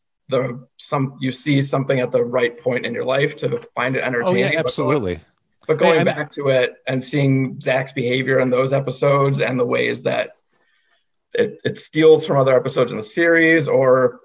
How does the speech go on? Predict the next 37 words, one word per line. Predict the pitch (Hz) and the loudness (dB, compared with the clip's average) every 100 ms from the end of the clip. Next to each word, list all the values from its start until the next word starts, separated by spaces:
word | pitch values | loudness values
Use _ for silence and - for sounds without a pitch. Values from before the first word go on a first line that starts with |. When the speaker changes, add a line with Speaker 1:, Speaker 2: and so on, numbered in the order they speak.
| - | 0
Speaker 1:
all | - 147 143 | 4 4 4
kinds | 143 143 131 | 0 0 0
of | 127 123 - _ _ _ _ - | -2 -4 -14 _ _ _ _ -8
troubling | - 156 143 143 139 135 | 2 4 4 2 2 2
things | 127 127 | 0 0
happen, | 127 123 123 127 127 | 0 0 0 -2 0
that's | 123 - | -2 -2
sort | 160 147 | 2 2
of | 139 - - | 2 -2 0
the, | 139 131 131 | 2 2 0
the | 143 | -4
scale | 139 - 160 147 | -4 2 2 4
of | 135 | 4
entertainment | 131 131 123 131 127 113 | 2 0 0 0 0 0
versus | 120 117 117 117 - _ _ _ _ | 0 0 -4 -8 -10 _ _ _ _
just | - - | -8 -4
appalling | - - - - 247 240 226 113 | -6 -8 -6 -2 0 0 -4 -4
material | 240 - 123 - - - - | -4 -4 -4 -2 -4 -4 -6
is, | - - _ | -6 -10 _
is | - - | -12 -6
not | 123 113 - | -4 -6 -8
in | 113 | -12
its | 110 - | -12 -8
favor. | 110 95 - 131 - _ _ _ _ _ _ _ - - - | -6 -6 -8 -8 -8 _ _ _ _ _ _ _ -20 -10 -2
Speaker 2:
Well, | 156 | 0
and | 143 160 | 0 -2
you | |
said | 147 110 87 | 0 -2 -2
it, | 82 | -4
I, | 104 127 | -4 -4
nostalgia | 131 110 - 147 135 110 | -2 -2 0 0 0 -2
is | - | -2
such | 117 - | -2 -4
a | |
powerful | - 101 98 92 | -2 -2 -2 -4
thing. | 85 104 92 | -4 -2 0
There, | 101 170 | 0 -2